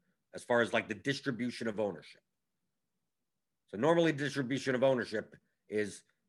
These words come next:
the chalk, you got, you got chalky guys on one side, you got really low owned guys on the other side. So you got these two points. And you got everything in, in between. So in, in large field, contests, you have this.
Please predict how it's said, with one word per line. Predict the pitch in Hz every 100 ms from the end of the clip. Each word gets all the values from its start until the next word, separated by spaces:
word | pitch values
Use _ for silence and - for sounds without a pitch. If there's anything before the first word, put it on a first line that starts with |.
| -
the | 95
chalk, | - 160 160 -
you | 110
got, | 107 107 -
you | 107
got | 101 -
chalky | 175 180 180
guys | 180 180 175 185 147
on | 143
one | 139 127
side, | - 135 127 127 - _ _ -
you | 113
got | 110
really | 117 147 139
low | 131 123
owned | 123
guys | 117 113
on | 107
the | 107
other | 95 -
side. | - - _ _ _ _ _ _ _ _ _ _ _ _
So | -
you | 98
got | 98
these | 113 -
two | 139
points. | 139 104 78 _ - - _ _ _ _ _ _ _ _ _ _
And | 92
you | 98
got | 104
everything | 113 120 117
in, | 113 113
in | 110
between. | 101 82 85 - _ _ _ _ _ _ _ _ _ _ _ _
So | - 101
in, | 104 - -
in | 101
large | 104 117 151 180 170 -
field, | - 123 113 113 - _ _ 113
contests, | 104 - 110 113 -
you | 104 110
have | 92
this. | 104 - -